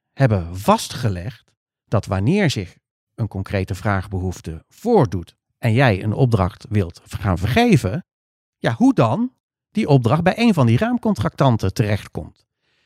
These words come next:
Nou, dat kan op basis van volgordelijkheid zijn. Hè, dus dat je in de raamovereenkomst hebt vastgelegd,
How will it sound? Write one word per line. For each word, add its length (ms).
Nou, 140
dat 140
kan 240
op 140
basis 360
van 220
volgordelijkheid 840
zijn. 280
Hè, 100
dus 140
dat 180
je 60
in 120
de 80
raamovereenkomst 680
hebt 120
vastgelegd, 640